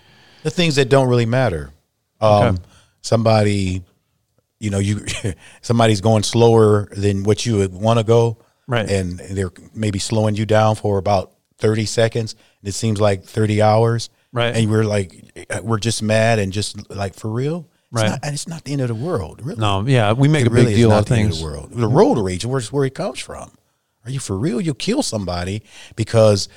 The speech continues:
Speaker 1: they're going too slow or
Speaker 2: Yeah.
Speaker 1: something like that. Are you
Speaker 2: M-,
Speaker 1: really
Speaker 2: making
Speaker 1: serious?
Speaker 2: mountains out of molehills?
Speaker 1: That's right.
Speaker 2: Yeah, I think of, of the pettiness. I, th-, I thought it was a,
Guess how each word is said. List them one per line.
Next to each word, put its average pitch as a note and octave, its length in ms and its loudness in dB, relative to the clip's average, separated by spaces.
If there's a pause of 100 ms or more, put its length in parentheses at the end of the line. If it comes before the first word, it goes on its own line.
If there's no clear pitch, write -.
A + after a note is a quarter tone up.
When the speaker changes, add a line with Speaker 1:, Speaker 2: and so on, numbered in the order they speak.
(140)
Speaker 1:
they're A#2 120 0
going B2+ 380 2
too G2 180 -6
slow F2 340 -4
or E2 160 -8
Speaker 2:
Yeah. A#2 100 2
Speaker 1:
something G#2+ 260 -2
like F2+ 240 -4
that. - 200 -4
Are E2+ 140 -8
you G#2+ 120 -2
Speaker 2:
M-, C3 60 -2
Speaker 1:
really B2 300 -2
Speaker 2:
making C3 280 4
Speaker 1:
serious? A#2 160 2
Speaker 2:
mountains A2 400 2
out G2+ 160 4
of F#2+ 60 2
molehills? G#2 520 4
Speaker 1:
That's F#2 200 -4
right. A2 260 -6 (220)
Speaker 2:
Yeah, A#3+ 180 2
I C#4+ 80 2
think C#4 220 -2
of, D#3+ 160 4
of C#3+ 260 -2
the B2 80 -2
pettiness. C3+ 580 0
I, C#3+ 40 2
th-, D#3+ 120 0
I F3+ 100 4
thought F#3 160 2
it A#2+ 80 2
was C3+ 320 2
a, A#2 280 2